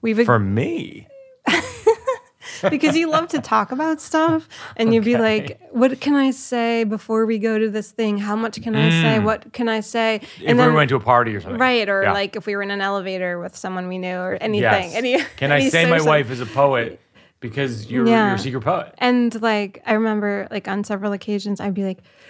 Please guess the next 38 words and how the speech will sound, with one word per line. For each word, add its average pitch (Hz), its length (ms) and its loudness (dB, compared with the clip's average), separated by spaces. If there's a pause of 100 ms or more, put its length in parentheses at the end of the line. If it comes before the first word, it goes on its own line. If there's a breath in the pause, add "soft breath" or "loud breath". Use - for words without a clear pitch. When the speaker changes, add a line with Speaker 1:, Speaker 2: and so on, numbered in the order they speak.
(280 loud breath)
Speaker 1:
"You 240 180 2
weren't 311 280 4
supposed - 400 -12
to 254 80 -8
say 254 320 -8
the 240 160 -8
thing 240 320 -4
that," 202 240 -8 (160)
whatever 104 540 -12
it - 100 -14
Speaker 2:
That's 113 160 0
Speaker 1:
was. - 20 2
Speaker 2:
right. 113 280 0
Speaker 1:
I 220 120 2
was, 233 220 0
it 240 160 -6
was 233 140 -2
all 240 240 0
in 262 120 0
my 196 140 -4
head. 196 720 -8
It - 60 -12
was 208 140 -6
all 208 500 -4
quite - 760 -8 (120)
convoluted. 202 960 -6 (180)
Speaker 2:
Mm-hmm. 120 360 0 (840)
Speaker 1:
I 214 120 -8
don't 247 200 -4
know. 214 400 -6 (140)
Speaker 2:
Well, 113 80 -6
'cause 147 140 0
Speaker 1:
I 247 60 4
Speaker 2:
you 269 40 6
Speaker 1:
was 294 140 2
incubating, 220 880 -6 (220)
you 226 120 0
know. 190 300 -6